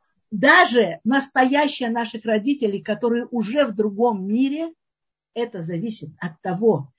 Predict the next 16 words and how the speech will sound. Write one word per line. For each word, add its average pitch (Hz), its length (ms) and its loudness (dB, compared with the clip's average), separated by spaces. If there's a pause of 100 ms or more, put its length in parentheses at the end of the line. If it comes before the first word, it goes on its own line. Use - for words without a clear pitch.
(180)
насколько 190 840 0
мы 160 340 0 (320)
соблюдаем 160 920 -4 (180)
законы, 165 600 -2
данные 151 440 -2
Всевышним. 196 580 -8 (1400)
И 339 280 6
есть 320 720 2 (480)
правильное, 294 840 2
красивое 262 760 -4 (100)
соединение, 208 920 0
та 240 120 -4
самая 294 440 0
золотая 220 560 -2
середина, 262 800 -2 (540)
которую, 240 720 2